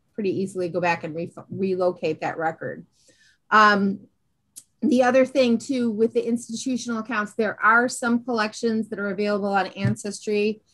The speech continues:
that are not available due to contractual obligations. When we, when we work with content providers, you know, the, depending on the contract, some of them,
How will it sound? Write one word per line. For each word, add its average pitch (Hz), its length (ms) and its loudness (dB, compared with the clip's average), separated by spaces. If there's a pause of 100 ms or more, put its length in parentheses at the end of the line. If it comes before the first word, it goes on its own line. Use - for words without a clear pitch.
(240)
that 202 160 2
are 196 160 4
not 196 480 2
available 226 760 2
due 226 280 -4
to 214 240 -2
contractual 214 800 -2
obligations. 208 1000 -2
When 196 200 -6
we, 196 340 -4 (360)
when 220 140 2
we 220 100 4
work 226 260 4
with 233 140 0
content 214 440 -2
providers, 208 800 0
you 202 100 -6
know, 190 160 -4
the, 180 120 -6 (320)
depending 214 400 -4
on 190 80 -4
the 185 80 -6
contract, 196 640 0
some 220 240 0
of 202 120 -2
them, 190 460 -4